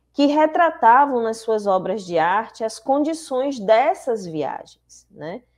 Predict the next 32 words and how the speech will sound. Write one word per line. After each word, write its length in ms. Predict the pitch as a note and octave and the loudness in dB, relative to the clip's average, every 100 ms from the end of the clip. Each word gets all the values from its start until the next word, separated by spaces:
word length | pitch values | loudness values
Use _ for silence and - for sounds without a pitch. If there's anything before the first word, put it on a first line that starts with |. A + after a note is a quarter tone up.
| _ _ _ | _ _ _
Como 240 | G3 G3+ | -2 -2
vocês 340 | F#3 G3 G#3 - | -2 -6 -8 -10
podem 380 | F3+ E3+ E3+ E3 | -2 -2 -2 -6
ver 160 | D#3+ | -6
aqui, 280 | D#3+ - A#3+ | -8 -6 0
ó, 120 | A3+ | 2
homens 440 | G#3 B3+ D4 C4+ A#3+ | 4 2 0 -4 -6
e 60 | |
mulheres 600 | A3+ G3+ F3 F3 G3+ A3+ | -4 -2 2 2 0 -2
eram 220 | G3 F#3+ | -4 -4
transportados 1040 | F#3+ G3 G3+ - F#3+ _ F3+ E3 G#3 A3+ A#3 | -8 -12 -12 -10 -12 _ -2 0 0 -2 -6
no 200 | G#3+ G3+ | -6 -4
mesmo 460 | G3 C4 D#4 D4+ C#4+ - | 0 2 0 -6 -6 4
porão 540 | A#3+ F3+ E3+ G3 B3 | 4 6 2 -2 -2
de 120 | A3 | -2
navio, 640 | F3+ D3 D3 D3 D3+ G3+ B3+ | -4 -6 -8 -10 -8 -6 -6
né, 160 | E3+ | -8
que 100 | E3 | -10
isso 100 | - | -14
aqui 160 | E3 - | -18 -12
é 40 | |
um 100 | F3+ | -12
porão. 600 | G3 G3 E3+ D3+ C#3+ F3+ D4 _ _ _ _ - | -6 0 0 0 -6 -10 -14 _ _ _ _ -2
Observe 500 | G3+ G3+ A#3+ B3 A#3 | -2 0 0 0 -4
que 100 | - | -6
só 160 | A#3+ | -6
tem 280 | A#3+ C4+ D#4+ | -4 -6 -4
essa 260 | F4 - C#4 | -6 -4 -2
abertura 800 | B3+ A#3 C4 _ - C4 D4+ | 0 -2 -6 _ -8 -2 0
aqui 360 | A3 - F#3+ G#3 | -2 -6 -10 -6
no 140 | A#3 | -4
teto, 680 | A3 - E3+ F3 F3 - D4+ | -6 -4 0 0 -2 -10 -12